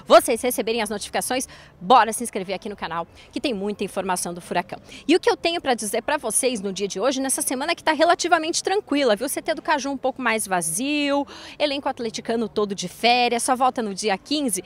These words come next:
de dezembro, mas o que eu posso dizer pra vocês é que a partir da semana que vem a promessa é de movimentação no mercado.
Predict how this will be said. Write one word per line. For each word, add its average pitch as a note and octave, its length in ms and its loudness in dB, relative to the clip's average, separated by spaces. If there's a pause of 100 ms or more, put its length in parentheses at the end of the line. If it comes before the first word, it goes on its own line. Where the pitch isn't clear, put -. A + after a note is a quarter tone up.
(240)
de B3+ 140 4
dezembro, A3+ 500 0 (240)
mas G3+ 140 -4
o - 40 -10
que - 60 -4
eu B3 60 0
posso - 360 4
dizer A#3 300 0
pra A#3+ 140 -4
vocês G3+ 500 -4 (200)
é G#3 100 0
que - 80 0
a B3 60 6
partir A#3+ 440 2
da F#4 100 0
semana C#4 400 -2
que C4+ 120 -6
vem A3+ 220 -4 (220)
a A3 120 4
promessa A3+ 580 -4
é A#3 120 0
de B3+ 140 -2
movimentação C4+ 840 4
no A#3+ 80 -4
mercado. - 400 -4